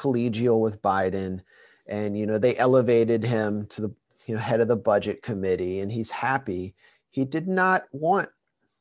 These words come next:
to win. He didn't have the killer instinct. And if he actually had one as a socialist, he, he would have been destroyed in a way that made what happened to Jeremy Corbyn look like a vacation. So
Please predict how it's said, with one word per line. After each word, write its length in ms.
to 100
win. 320
He 100
didn't 280
have 100
the 80
killer 440
instinct. 500
And 100
if 100
he 140
actually 460
had 340
one 280
as 120
a 60
socialist, 600
he, 140
he 200
would 120
have 120
been 120
destroyed 520
in 100
a 80
way 320
that 140
made 360
what 200
happened 320
to 60
Jeremy 360
Corbyn 520
look 140
like 180
a 40
vacation. 880
So 540